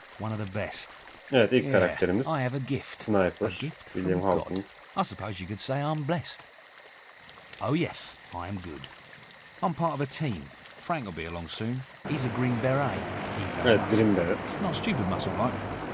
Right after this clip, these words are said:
Speaker 1: Clever muscle.
Speaker 2: Ağır
Speaker 1: He'll turn a
Speaker 2: makineli.
Speaker 1: shit situation into a win.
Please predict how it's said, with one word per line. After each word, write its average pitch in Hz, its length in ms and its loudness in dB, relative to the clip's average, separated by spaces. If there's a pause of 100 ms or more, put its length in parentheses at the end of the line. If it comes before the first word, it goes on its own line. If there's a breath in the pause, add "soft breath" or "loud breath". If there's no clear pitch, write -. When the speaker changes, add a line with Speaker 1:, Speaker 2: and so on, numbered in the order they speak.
Speaker 1:
Clever 147 220 0 (120)
muscle. - 180 -4 (800)
Speaker 2:
Ağır 92 220 6
Speaker 1:
He'll 90 200 4
turn - 160 2
a - 20 4
Speaker 2:
makineli. 127 120 4
Speaker 1:
shit - 260 -2
situation 139 600 -2
into 120 180 0
a 110 120 2 (100)
win. 85 160 -4